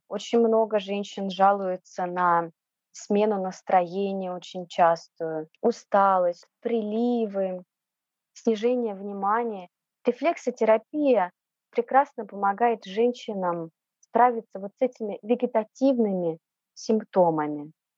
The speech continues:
Доказано, что у женщин улучшается сон, улучшается внимание. Они меньше сталкиваются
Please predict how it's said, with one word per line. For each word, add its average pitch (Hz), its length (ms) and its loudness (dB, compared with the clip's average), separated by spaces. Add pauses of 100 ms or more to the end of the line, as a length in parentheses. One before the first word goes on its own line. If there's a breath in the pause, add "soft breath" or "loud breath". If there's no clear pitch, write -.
(180)
Доказано, 233 720 2
что 196 500 -6
у 214 120 -10
женщин 202 760 -2 (260)
улучшается 226 720 2 (140)
сон, 156 380 -8 (360)
улучшается 214 680 0
внимание. 165 760 -12 (380)
Они 226 420 2 (120)
меньше 233 640 0
сталкиваются 190 1080 -2